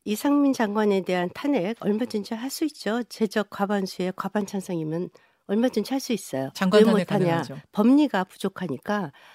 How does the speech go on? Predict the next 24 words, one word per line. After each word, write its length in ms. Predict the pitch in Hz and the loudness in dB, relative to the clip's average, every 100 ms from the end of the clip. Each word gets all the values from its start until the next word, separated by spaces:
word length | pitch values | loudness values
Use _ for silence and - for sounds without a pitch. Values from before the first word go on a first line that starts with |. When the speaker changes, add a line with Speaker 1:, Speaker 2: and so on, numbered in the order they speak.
| _ | _
Speaker 1:
나중에 640 | - 175 - 190 175 185 190 | -4 -2 0 0 0 -2 -4
그 100 | - | -6
헌법재판소에서 920 | 185 269 - 294 226 - 180 170 160 170 | -2 -2 -2 -4 -6 -8 -8 -8 -10 -12
기각될까 580 | - 226 - - - 135 | -4 -4 -4 -12 -12 -12
봐. 340 | - 139 165 - _ _ | -10 -10 -10 -14 _ _
그게 220 | - 240 - - - _ | -4 -4 -4 -14 -20 _
만약에 440 | - 175 202 220 220 | -6 0 0 0 -2
그, 320 | - 214 214 - | -2 0 0 -4
그 640 | - 247 262 262 247 226 - | -2 0 2 2 0 -2 -4
프로세스로 560 | - 277 - 226 - 190 | -4 -2 -2 -4 -6 -10
간다면 840 | - 165 175 185 180 143 160 190 - - _ | -8 -6 -2 -2 0 -2 -2 -6 -8 -18 _
총선 420 | - 349 339 311 | -2 0 2 -2
직전이거든요. 1000 | - - - 214 196 127 - 127 131 170 170 | -4 -6 -2 0 0 -4 -10 -8 -6 -6 -8
Speaker 2:
어. 240 | 170 170 165 | -10 -12 -2
Speaker 1:
헌법재판소에서 1000 | 302 294 339 - 226 - 214 196 170 - | 0 2 0 2 0 2 0 2 2 2
이상민 440 | 180 190 214 196 | 0 0 0 0
탄핵, 500 | 175 - 262 185 196 254 - - _ | -2 -4 -2 -2 -4 -6 -12 -20 _
지금 400 | - 233 226 233 | -8 -4 0 0
그 140 | 202 208 | -2 -6
특수본에서도 1000 | - - 311 294 254 - 175 190 160 - - | -8 -6 -2 2 2 2 -2 0 0 -4 -10
혐의가 360 | - 294 262 226 | 0 2 2 0
나오지 440 | 156 165 165 - | 0 0 -2 -2
않았지 440 | 202 185 - - | -2 -4 -8 -6
않습니까? 640 | 208 175 - 151 - 254 | -4 -4 -6 -8 -6 -8